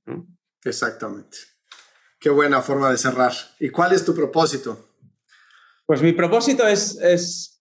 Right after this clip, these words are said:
Speaker 1: eh, ayudar a las personas, ¿eh? Ese es un poco el propósito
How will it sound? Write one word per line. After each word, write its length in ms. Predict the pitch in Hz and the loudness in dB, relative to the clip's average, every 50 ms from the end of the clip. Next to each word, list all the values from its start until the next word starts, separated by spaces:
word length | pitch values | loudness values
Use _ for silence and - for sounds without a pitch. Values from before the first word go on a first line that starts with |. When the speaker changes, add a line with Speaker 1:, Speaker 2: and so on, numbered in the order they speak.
| _ - | _ -20
Speaker 1:
eh, 520 | - - 85 85 87 85 80 78 - - - | -14 -12 -12 -12 -10 -12 -12 -14 -14 -10 -4
ayudar 360 | 135 143 156 156 165 180 190 | 0 2 4 4 4 4 2
a 80 | 208 196 | 2 2
las 160 | 175 165 175 | 2 0 0
personas, 680 | - - 180 - 170 170 196 196 180 175 - - - - - | -2 -4 -2 0 0 2 2 2 0 -2 -6 -8 -12 -12 -8
¿eh? 220 | 139 165 196 185 143 - - | -4 -2 -2 -2 -2 -2 -4
Ese 180 | 151 147 - 180 | -4 -4 -2 -2
es 80 | 170 | 0
un 120 | 185 170 170 | 0 2 2
poco 600 | 175 170 170 170 160 156 151 147 147 156 - - - - - | 2 2 2 4 4 4 4 4 2 2 0 -4 -8 -12 -8
el 240 | - 131 131 127 127 | -4 -2 -2 -2 0
propósito 1080 | 127 135 131 - 165 160 160 170 170 175 156 143 135 135 131 127 120 117 - - - | -2 -2 0 0 0 0 0 0 -2 0 2 2 4 4 4 4 2 0 -4 -12 -18